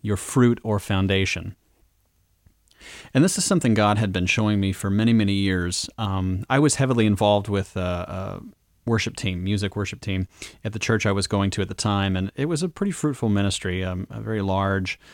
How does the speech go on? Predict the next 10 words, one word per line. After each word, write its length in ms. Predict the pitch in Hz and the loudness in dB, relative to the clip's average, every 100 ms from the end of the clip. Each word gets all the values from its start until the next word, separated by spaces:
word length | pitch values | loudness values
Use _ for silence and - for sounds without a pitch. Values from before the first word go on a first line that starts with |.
| - _ _ - | -20 _ _ -6
at 100 | 110 | 0
least 240 | 117 - | 0 0
for 320 | - 113 104 | -4 0 0
the, 220 | 95 95 - | 0 -2 -4
the 120 | 107 | -6
vicinity 420 | 98 - 110 98 | -4 0 0 0
that 160 | 92 92 | 0 -2
I 80 | 95 | -2
was 160 | 98 | -2
in. 320 | 101 95 92 | 0 0 -2